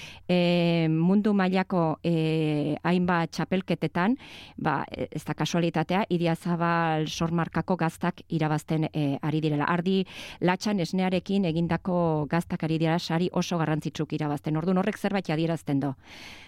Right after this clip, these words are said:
Da hori, e, paisaje bat,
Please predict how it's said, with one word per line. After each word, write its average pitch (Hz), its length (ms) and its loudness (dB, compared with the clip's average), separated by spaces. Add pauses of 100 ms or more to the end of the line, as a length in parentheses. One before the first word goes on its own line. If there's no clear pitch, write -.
Da 220 420 0
hori, 180 380 -2 (120)
e, 170 760 2 (100)
paisaje 202 580 0
bat, 202 360 0